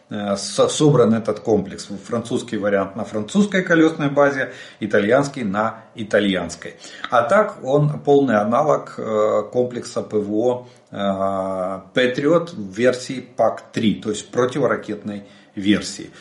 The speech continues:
Ну, посмотрим, что значит в другом месте. Э, я, конечно, понимаю, разделяю мнение некоторых, э, военных аналитиков в том, что, может быть, этот комплекс появится на просторах Украины.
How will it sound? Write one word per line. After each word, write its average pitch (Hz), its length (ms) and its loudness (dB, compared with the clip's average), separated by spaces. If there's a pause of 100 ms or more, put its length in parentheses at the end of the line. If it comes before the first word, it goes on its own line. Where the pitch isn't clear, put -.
(200)
Ну, 180 120 4
посмотрим, 190 580 6
что 151 300 4
значит 135 480 0
в 104 40 -10
другом 113 540 2
месте. 110 560 2 (580)
Э, 113 480 8
я, 147 160 6
конечно, 147 380 2
понимаю, 139 600 6
разделяю 117 580 6
мнение 104 680 6
некоторых, 107 640 2 (400)
э, 113 580 6
военных 110 720 4
аналитиков 143 640 2
в - 60 -16
том, 135 180 -2
что, - 180 -8
может 127 560 4
быть, 165 240 -6
этот - 260 -10
комплекс 143 380 -4
появится 113 680 -4
на 98 280 -6
просторах - 640 -8
Украины. 87 560 -12